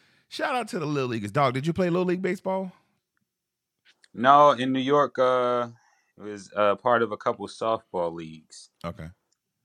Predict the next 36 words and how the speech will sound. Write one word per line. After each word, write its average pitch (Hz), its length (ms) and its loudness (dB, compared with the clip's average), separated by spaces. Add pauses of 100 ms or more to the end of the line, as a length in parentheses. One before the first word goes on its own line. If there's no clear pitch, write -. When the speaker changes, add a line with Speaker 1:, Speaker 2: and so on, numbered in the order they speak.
(120)
Speaker 2:
And 92 240 -8
that 95 160 0
was 92 160 -6
played 101 480 -2
on, 90 440 -2 (600)
on 90 240 -8
clay, 107 560 4
like, 95 220 0
hard 110 500 4
clay 101 500 -4
or 90 100 -8
tennis 101 400 -12
courts, - 440 -14
to - 60 -20
be 85 140 -16
frank. - 460 -8 (420)
So, 90 400 4
Speaker 1:
Yowza. 71 200 -18 (800)
Speaker 2:
yeah, 151 220 0
I 110 40 4
was 107 140 -2
in 117 100 -4
the 110 100 -4
inner 113 240 -2
city, 113 360 -2
man, 101 320 -4
the, 95 140 -8 (100)
the 95 80 -4
part 110 280 2
of 101 60 -6
New 101 120 -4
York 104 300 0
that 95 160 -4
Nas 98 360 -2
raps 90 320 -4
about. 82 360 -6